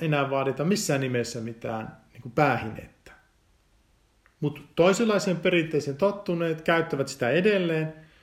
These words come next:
ja sitä meidän ei to-, niinku sovi väheksyä tai oudoksua niinku millään tavoin. Ja,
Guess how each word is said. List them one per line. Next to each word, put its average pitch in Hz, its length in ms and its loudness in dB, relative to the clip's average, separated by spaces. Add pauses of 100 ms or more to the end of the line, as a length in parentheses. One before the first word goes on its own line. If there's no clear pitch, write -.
(460)
ja 147 180 2
sitä 185 300 4
meidän 147 360 2
ei 139 80 0
to-, 147 320 -6 (160)
niinku 139 300 -6
sovi 143 580 -2
väheksyä 165 540 2
tai 135 320 0
oudoksua 156 840 2 (360)
niinku 135 120 -6
millään 143 380 4
tavoin. 104 360 -6 (1500)
Ja, 113 220 -6